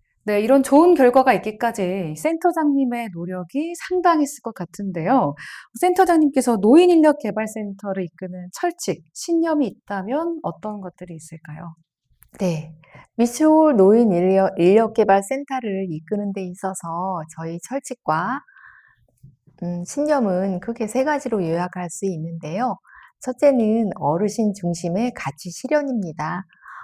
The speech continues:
Speaker 2: 어르신 한 분 한 분의 경험과 능력을 존중하고 그분들이 자부심을 느끼며 사회에 기여할 수 있도록 하는 것이 가장 중요하다고 생각합니다. 단순한 일자리 제공을 넘어서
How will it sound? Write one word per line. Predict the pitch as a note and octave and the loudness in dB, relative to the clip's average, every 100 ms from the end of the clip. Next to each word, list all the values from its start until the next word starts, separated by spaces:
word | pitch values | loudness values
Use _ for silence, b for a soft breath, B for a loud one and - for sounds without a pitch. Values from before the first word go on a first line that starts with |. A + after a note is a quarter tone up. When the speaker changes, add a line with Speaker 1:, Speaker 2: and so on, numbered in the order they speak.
| B | B
Speaker 2:
어르신 | E3 F#3+ A#3 B3 | 6 6 6 2
한 | C4+ F4 | 0 -2
분 | E4+ E4 | -2 -2
한 | D4+ C#4 | -2 -2
분의 | C4 A#3+ A#3 | 2 2 2
경험과 | G#3 F3+ G#3 G#3 F#3+ F3 F3+ F#3 | -2 0 0 0 0 0 0 -4
능력을 | E3+ F3+ F#3 F3 E3+ - | -4 -4 -4 -4 -8 -6
존중하고 | E3+ G3+ F#3+ E3+ E3 D#3+ F#3+ D4+ D#4+ b b b - | -6 -6 -6 -8 -6 -2 2 2 0 b b b 2
그분들이 | F#3+ G3+ G#3+ G3+ G3 | 4 6 4 4 2
자부심을 | G3 - F3+ F#3+ - F#3 F3+ E3+ | 0 -4 -4 -4 -4 -4 -2 -4
느끼며 | E3 F3+ F#3 C#4 A#3 - b b b b | -6 -4 -2 0 -2 -4 b b b b
사회에 | - C#4 D4 D4+ D4 | -10 -2 4 6 4
기여할 | C#4+ F#3+ F#3+ G3+ G3 | 2 2 2 2 -2
수 | - | -2
있도록 | F3+ - E3+ F3 F3 | -2 -2 -2 -2 -4
하는 | C4 C#4+ | -6 -4
것이 | B3 F#3 - E3 E3+ F3+ | -2 -4 -6 -8 -6 -8
가장 | - D3+ F3+ G3 | -10 -8 -4 -4
중요하다고 | F#3 F3 F3+ G3 F#3 E3+ - A3+ A#3 B B B _ | -4 -4 -2 -2 -4 -6 -2 -2 -2 B B B _
생각합니다. | C4+ C4+ B3 B3 C4+ B3 F#3+ C#3+ E3 - B B B B | 0 0 0 -2 -2 -2 -2 -6 -6 -10 B B B B
단순한 | - F3+ F#3+ A3+ G#3+ G#3+ G3+ | -6 -4 -2 2 2 2 2
일자리 | E3+ E3 G#3 G3 F#3+ | 0 0 0 0 -2
제공을 | F3 E3+ F#3+ F#3 F3+ | -4 0 0 0 0
넘어서 | D3+ F3+ F#3+ E3 D#3 F#3 F#3 | 0 -2 -2 -4 -4 -2 -2